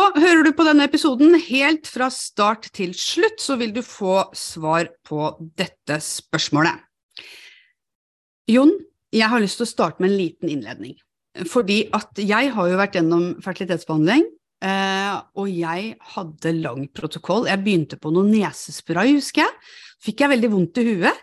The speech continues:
eh, og ble litt sånn nedstemt, kan jeg huske. Og så begynte jeg med sprøyter i magen. Jeg kall-,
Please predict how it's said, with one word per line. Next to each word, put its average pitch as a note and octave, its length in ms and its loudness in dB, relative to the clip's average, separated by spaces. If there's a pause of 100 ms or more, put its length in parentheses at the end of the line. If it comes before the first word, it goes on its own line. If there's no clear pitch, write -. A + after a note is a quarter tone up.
(480)
eh, A3 240 -2
og A#3 80 -6
ble B3 140 -2
litt A#3+ 100 -10
sånn A#3+ 220 -2
nedstemt, F3+ 920 -6
kan F#3 240 -6
jeg F#3 160 0
huske. D#4+ 460 -6
Og A3 100 -6
så B3+ 320 -4
begynte F3 400 -4
jeg F3+ 80 -2
med F#3+ 160 -2
sprøyter F3 960 -8
i F3 80 -6
magen. E3 480 -2
Jeg - 160 -12
kall-, F#3 180 -4